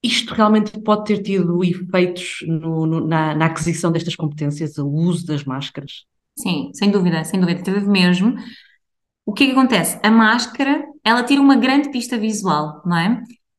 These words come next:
Speaker 2: Porque a criança não vê a boca a mexer. E eles aprendem por imitação. Eu preciso de saber o que é que a boca das minhas pessoas de referência, do meu pai, da minha mãe, da minha avó, do meu primo, enfim, faz para eu conseguir fazer também.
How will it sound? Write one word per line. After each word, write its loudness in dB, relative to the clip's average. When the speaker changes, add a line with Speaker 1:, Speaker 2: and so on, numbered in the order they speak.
Speaker 2:
Porque 0
a 2
criança 4
não 6
vê 6
a 4
boca 2
a 4
mexer. -4
E 6
eles 6
aprendem 4
por 2
imitação. 0
Eu 6
preciso 0
de -12
saber 2
o -4
que 2
é 4
que 0
a 4
boca 2
das 0
minhas 2
pessoas -2
de -8
referência, 0
do 4
meu 4
pai, 4
da 0
minha 2
mãe, 2
da 0
minha 0
avó, 2
do 0
meu -2
primo, -4
enfim, -2
faz 6
para 2
eu 4
conseguir 4
fazer -4
também. 0